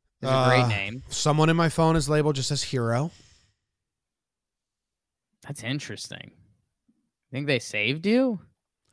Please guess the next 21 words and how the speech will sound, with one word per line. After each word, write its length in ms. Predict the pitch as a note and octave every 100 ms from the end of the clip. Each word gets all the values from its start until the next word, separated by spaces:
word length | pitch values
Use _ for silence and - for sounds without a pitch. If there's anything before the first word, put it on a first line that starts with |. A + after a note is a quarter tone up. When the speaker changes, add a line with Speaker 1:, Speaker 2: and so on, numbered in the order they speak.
| _ _ _ _ _ -
Speaker 2:
Uh, 160 | E3
or 300 | E3 F3+ G#3
it's 140 | G3+ C#3+
a, 260 | A#2+ G2 -
uh, 320 | G#2+ F#2 E2+
it 60 | C3+
might 200 | F3 G3+
be 160 | G3+ E3+
a, 480 | B2+ A2 F#2+ E2+ F2 _ _ -
a 60 | -
store. 560 | - A2+ B2+ E3 E3 _ _ _ _ _ _ _ _
Like 140 | A#2+ B2
you 100 | D3+
said, 160 | E3+
another 380 | C#3+ B2+ C3+ C#3
bookstore 340 | A2+ B2+ - C3
was 100 | A2
actually 340 | A2+ - A2+
called 200 | A2+ A2+
another 220 | A2+ G#2+
bookstore. 540 | F#2 G2+ - D3 D3